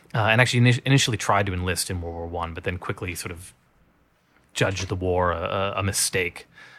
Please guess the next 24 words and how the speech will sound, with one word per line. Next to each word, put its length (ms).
uh, 220
and 180
said, 300
"The 100
war 300
is 120
founded 360
on 100
a 20
glaring 300
mistake. 380
Men 300
have 180
been 280
confused 680
with 160
machines." 800
Uh, 280
he 100
studied 380
Nietzsche, 360
uh, 840
studied 460
the, 220